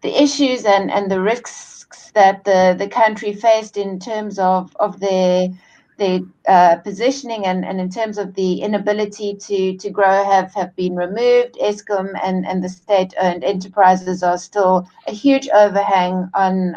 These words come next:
on the fiscus, and, and our inability to, to grow and, and to, to create jobs will weigh very, very heavily on, on those asset classes.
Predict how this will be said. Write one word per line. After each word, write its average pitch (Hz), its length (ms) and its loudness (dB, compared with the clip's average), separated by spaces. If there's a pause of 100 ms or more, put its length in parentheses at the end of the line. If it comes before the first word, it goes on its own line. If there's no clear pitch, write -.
on 196 120 -4
the 185 100 -4
fiscus, 185 520 -10
and, 180 300 -4
and 196 100 -8
our 180 160 0
inability 185 840 -6
to, 180 580 -2 (380)
to 220 140 -14
grow 226 260 6 (160)
and, 202 280 -4
and 196 180 -8
to, 190 420 -8
to 202 180 -16
create 185 520 -8
jobs 170 500 -4 (300)
will 190 640 0
weigh 175 320 0
very, 180 800 -6
very 190 420 -6 (160)
heavily 185 680 -4
on, 170 760 -2 (140)
on 180 200 -2
those 160 540 -4 (340)
asset 190 340 -2
classes. 175 720 0